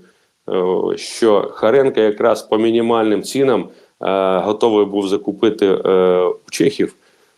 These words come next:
е, певні зразки зброї по мінімальній ціні. Але, е, один дядечко, який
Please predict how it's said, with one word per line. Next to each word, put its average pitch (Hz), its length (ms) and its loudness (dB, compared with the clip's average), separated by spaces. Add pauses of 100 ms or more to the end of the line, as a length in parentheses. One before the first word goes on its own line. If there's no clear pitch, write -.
(160)
е, 85 960 2 (320)
певні 107 260 2
зразки 95 360 -4
зброї 95 480 0 (380)
по 95 120 -2
мінімальній 98 500 0
ціні. 82 400 -4 (500)
Але, 120 600 0
е, 101 840 0 (160)
один 117 240 -2
дядечко, 139 520 0
який 95 560 -2